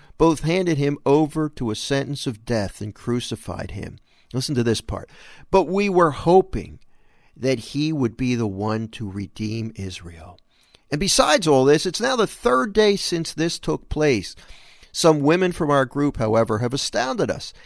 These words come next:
They were at the tomb early this morning, did not find his body. And they came back, and they reported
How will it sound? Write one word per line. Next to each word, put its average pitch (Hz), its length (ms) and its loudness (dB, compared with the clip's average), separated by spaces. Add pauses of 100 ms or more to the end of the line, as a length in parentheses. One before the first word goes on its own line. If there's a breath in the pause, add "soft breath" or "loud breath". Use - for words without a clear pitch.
(320 soft breath)
They 139 120 2
were 180 100 6
at 180 80 2
the - 80 -8
tomb 202 380 0
early 160 240 2
this 135 200 -6
morning, 143 380 -4
did 131 160 -2
not 135 180 0
find 131 300 -2
his 110 140 -4
body. 98 500 -4 (460 loud breath)
And 117 80 0
they 135 80 6
came 151 320 2
back, 123 400 2 (280 loud breath)
and 143 220 2
they 143 120 6
reported 139 880 -2